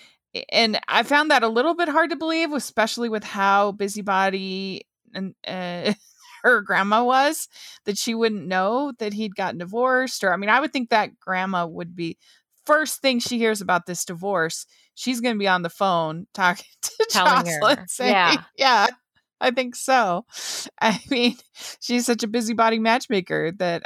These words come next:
Speaker 1: I can't imagine that, that not happening. I had a bigger problem with Mac. I felt like he was such a baby with this grudge that he held. I mean, she, she goes away to the city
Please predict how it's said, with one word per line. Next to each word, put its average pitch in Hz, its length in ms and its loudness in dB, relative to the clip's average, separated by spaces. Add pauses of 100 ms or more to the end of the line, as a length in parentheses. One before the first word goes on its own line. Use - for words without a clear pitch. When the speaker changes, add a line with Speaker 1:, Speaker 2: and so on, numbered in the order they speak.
Speaker 1:
I 175 520 2
can't 220 220 -2
imagine 202 560 -2
that, 165 360 0 (160)
that 170 180 -4
not 165 180 -4
happening. 170 580 -4
I 247 140 4
had 349 140 0
a 247 40 -2
bigger 214 300 0
problem 196 600 -2
with 180 300 -6 (400)
Mac. 190 640 2 (180)
I 202 120 -2
felt 208 240 0
like 208 220 2
he - 440 -12
was 220 180 -2
such 214 220 -6
a 208 100 -2
baby 175 840 -6 (340)
with 202 180 0
this 208 220 0
grudge 180 800 2
that 196 140 -6
he 196 160 -4
held. 175 440 2
I 196 100 -2
mean, 196 180 -8 (300)
she, 269 340 -2
she 254 140 -4
goes 262 300 2
away 247 240 2
to 233 140 -6
the 196 100 -6
city 202 720 -2